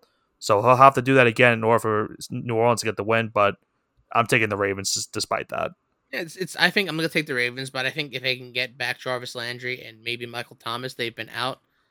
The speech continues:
Speaker 2: Uh, if they can get him, them back, maybe they have a shot. That'd be my analysis. But other than that, I think, uh, Baltimore gets off out to a hot, hot start, and then in the third and fourth quarter they start to collapse, but they don't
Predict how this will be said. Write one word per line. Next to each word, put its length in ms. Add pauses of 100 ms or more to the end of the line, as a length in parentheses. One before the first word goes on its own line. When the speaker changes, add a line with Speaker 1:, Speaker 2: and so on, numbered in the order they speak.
(560)
Speaker 2:
Uh, 220 (160)
if 120
they 120
can 120
get 200
him, 280
them 220
back, 260
maybe 300
they 140
have 240
a 40
shot. 380 (680)
That'd 160
be 80
my 220
analysis. 600
But 260 (360)
other 220
than 100
that, 180
I 80
think, 300 (100)
uh, 260 (1160)
Baltimore 360
gets 220
off 240 (140)
out 200
to 120
a 40
hot, 320
hot 300
start, 300
and 140
then 140
in 140
the 80
third 300
and 60
fourth 220
quarter 260
they 100
start 300
to 60
collapse, 460
but 140
they 100
don't 240